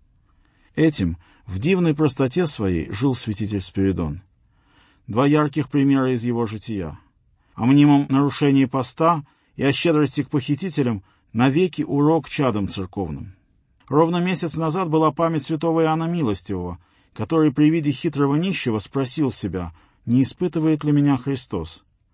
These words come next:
Такой же или подобный вопрос задавал себе, наверное, святитель Спиридон,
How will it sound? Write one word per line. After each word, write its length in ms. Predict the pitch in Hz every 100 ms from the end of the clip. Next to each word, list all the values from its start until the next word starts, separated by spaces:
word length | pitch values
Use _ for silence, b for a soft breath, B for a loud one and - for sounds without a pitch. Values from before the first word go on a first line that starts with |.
| _ -
Такой 400 | 123 175 180 143
же 180 | 156
или 160 | 147 135
подобный 460 | 135 156 170 151 147
вопрос 400 | 139 170 175 135
задавал 400 | 139 143 165 147
себе, 240 | 151 147
наверное, 480 | 147 147 160 151 147
святитель 440 | - 147 143 147
Спиридон, 680 | 123 - 135 127 123 104